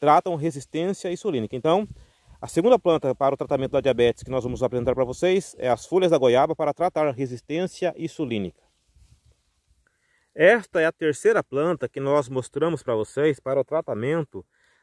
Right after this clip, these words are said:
da diabetes. Olha a florzinha amarelinha aqui, ó. E não tem pétalas brancas. Esse daqui é o Bidens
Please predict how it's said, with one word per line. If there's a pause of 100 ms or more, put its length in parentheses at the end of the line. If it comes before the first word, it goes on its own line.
(120)
da
diabetes.
Olha
a
florzinha
amarelinha
aqui,
ó. (380)
E
não
tem
pétalas
brancas.
Esse
daqui (360)
é
o
Bidens